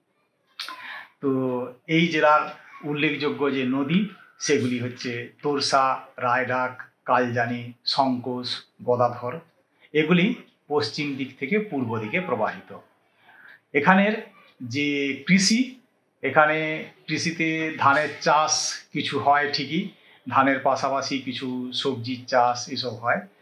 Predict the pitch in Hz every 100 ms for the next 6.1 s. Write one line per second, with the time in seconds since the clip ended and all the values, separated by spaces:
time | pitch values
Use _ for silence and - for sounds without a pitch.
0 | _ - 180 175 180 - 165 180 175 123
1 | 135 156 165 160 - 123 127 123 - -
2 | _ _ _ - 107 123 165 180 - _
3 | - 120 110 - 190 208 _ - 131 139
4 | 110 - 87 - - _ - - _ -
5 | 165 170 175 - - 139 - 160 156 180
6 | 202